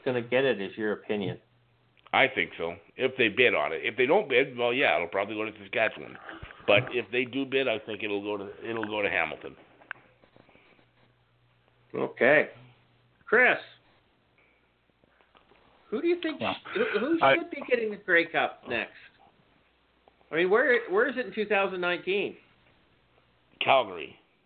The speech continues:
Speaker 3: Calgary.
Speaker 1: Calgary next. Calgary's next year. Okay.
Speaker 2: Yep.
Speaker 1: So who's gonna get it after
Speaker 3: 'Cause they
Speaker 1: that?
Speaker 3: Well,
Speaker 1: Edmonton,
Speaker 3: you know
Speaker 1: now Calgary.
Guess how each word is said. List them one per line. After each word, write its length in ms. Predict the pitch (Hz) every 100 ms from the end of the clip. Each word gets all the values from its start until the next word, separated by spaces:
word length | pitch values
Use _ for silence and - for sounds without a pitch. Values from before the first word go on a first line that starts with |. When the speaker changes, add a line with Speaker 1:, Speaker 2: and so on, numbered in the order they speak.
| _ _ _ _ _ _ _ _ _ _ -
Speaker 3:
Calgary. 320 | 113 98 92
Speaker 1:
Calgary 340 | 135 165 185
next. 200 | 190 190 - _
Calgary's 400 | 151 175 185 160
next 300 | 135 120 -
year. 220 | 92 62 127
Okay. 360 | - 123 160 - _ _
Speaker 2:
Yep. 280 | 104 107 - - - _ _ _ _ _ -
Speaker 1:
So 120 | 170
who's 180 | 202 220
gonna 180 | 226 226
get 180 | 226 220
it 80 | 214
after 280 | 208 208
Speaker 3:
'Cause 140 | 139 -
they 100 | 123
Speaker 1:
that? 120 | - - _ _ _ _ _ _ - - - _ _ _ _ _ _ _ _ - _ _ _ _ _ _ _ - - -
Speaker 3:
Well, 320 | 180 165 175
Speaker 1:
Edmonton, 520 | 202 214 - 202 170
Speaker 3:
you 80 | 143
know 100 | 160
Speaker 1:
now 220 | 151 147 147
Calgary. 540 | 151 185 175 120 117